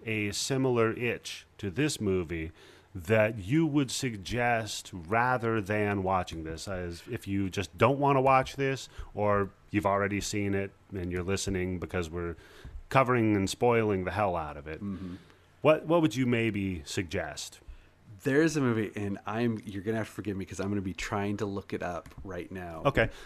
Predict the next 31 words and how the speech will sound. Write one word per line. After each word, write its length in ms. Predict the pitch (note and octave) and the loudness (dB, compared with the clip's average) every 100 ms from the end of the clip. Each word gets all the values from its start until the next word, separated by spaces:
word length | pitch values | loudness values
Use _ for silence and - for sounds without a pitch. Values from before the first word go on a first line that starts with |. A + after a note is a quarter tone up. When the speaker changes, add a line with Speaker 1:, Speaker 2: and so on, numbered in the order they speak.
| - | -2
Speaker 1:
So 200 | - D3 | 4 8
while 200 | D3+ F#3 | 8 8
Speaker 2:
Uh, 20 | |
Speaker 1:
you're 140 | E3+ | 6
doing 260 | D3+ D3 C#3 | 6 6 6
that, 180 | B2+ A#2 | 6 6
I 100 | A#2 | 6
could 300 | A#2+ G#2 - | 6 4 0
give 160 | C3 | 2
you 80 | A2+ | 6
my 180 | G#2+ G#2+ | 6 6
suggestion. 720 | - F2+ F2 E2 - E2 E2+ - | 4 -4 -4 -4 -4 0 0 0
Um, 120 | A2+ | 4
Speaker 2:
Yes. 560 | D3 G2+ G2 F#2+ - - - | 6 6 0 -4 -6 -12 -4
Speaker 1:
I 220 | C3 E3 | 2 4
would 180 | F3 E3 | 6 4
tell 280 | - C#3+ C#3 | 4 4 4
the 100 | A#2+ | 2
listeners 680 | A#2+ B2 C3 A#2 A2+ - - - _ - - - | -2 -2 0 2 2 0 -8 -20 _ -20 -20 -10
a 80 | A#2+ | -6
contemporary 680 | - G#2+ D3 C#3+ D3 C3+ C3 | 0 4 4 4 4 6 6
movie 340 | A2 G#2 G#2+ | 4 4 2
to 160 | G2+ G#2 | 2 -2
this, 320 | F2 F#2 - | 0 -4 -4
uh, 240 | F#2 F2 F#2 | -4 -4 0
also 380 | G#2 G#2+ B2 | 2 2 0
in 60 | A2 | -2
two 120 | A2 | -2
thousand 360 | A2+ A2 G#2+ A#2+ | -2 -2 -2 -6
three. 300 | A2 G#2 A2 - - - - | -2 -2 -2 -8 -18 -20 0
Also, 1000 | C3 D#3+ D#3+ - D#3+ D#3 D#3 D#3 D#3 C#3+ | 4 4 2 0 2 4 2 0 -2 -4